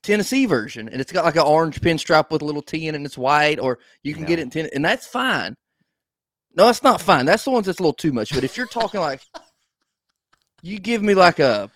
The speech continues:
Speaker 1: what, a
Speaker 2: Cu-, uh,
Speaker 1: nineteen eighty-two
Speaker 2: cus-, custom
Speaker 1: El Camino?
Speaker 2: five hundred?
Speaker 1: El Camino?
Speaker 2: Yeah.
Speaker 1: Paint that thing orange with a white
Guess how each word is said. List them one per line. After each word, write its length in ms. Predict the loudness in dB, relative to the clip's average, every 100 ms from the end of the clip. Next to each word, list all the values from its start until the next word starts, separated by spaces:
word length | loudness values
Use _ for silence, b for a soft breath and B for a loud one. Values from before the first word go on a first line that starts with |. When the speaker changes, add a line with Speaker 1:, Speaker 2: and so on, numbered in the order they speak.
| _ _ _ _ _ _ -20 _ _ _ _ _ _ _ -10
Speaker 1:
what, 140 | -2
a 40 | 2
Speaker 2:
Cu-, 60 | 2
uh, 120 | 2
Speaker 1:
nineteen 220 | 0 0
eighty-two 440 | 0 4 6 8 8
Speaker 2:
cus-, 100 | 6 4
custom 240 | 6 8
Speaker 1:
El 120 | 6
Camino? 240 | 6 6 6
Speaker 2:
five 40 |
hundred? 400 | 6 4 2 0 -14 _ _ _ _ 0
Speaker 1:
El 160 | 2 2
Camino? 680 | -2 -4 -2 -2 -4 -6 _ _ _ _ _ _ _ _ _ _ -10
Speaker 2:
Yeah. 180 | -8 -8 _ _ _ _ _ _ _ -4
Speaker 1:
Paint 140 | 0
that 160 | 0 -2
thing 280 | -4 -4 -2
orange 540 | 0 0 0 -2 -6
with 140 | -8
a 40 | -6
white 340 | -2 0 -2